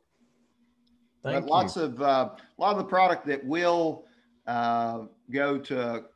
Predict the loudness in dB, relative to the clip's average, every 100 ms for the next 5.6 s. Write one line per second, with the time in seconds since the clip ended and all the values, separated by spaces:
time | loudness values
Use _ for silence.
0 | _ -6 -4 -2 -6 -10 -12 -8 -4 -4
1 | -2 -4 -6 -12 -8 -6 -4 -4 -6 -8
2 | -10 -8 -8 -10 -6 -6 -6 -6 -4 -4
3 | -6 -8 -12 -12 -8 -8 -10 -10 -8 -8
4 | -10 -12 -10 -10 -10 -8 -4 -2 -2 -2
5 | -4 -2 -6 -6 -8 -10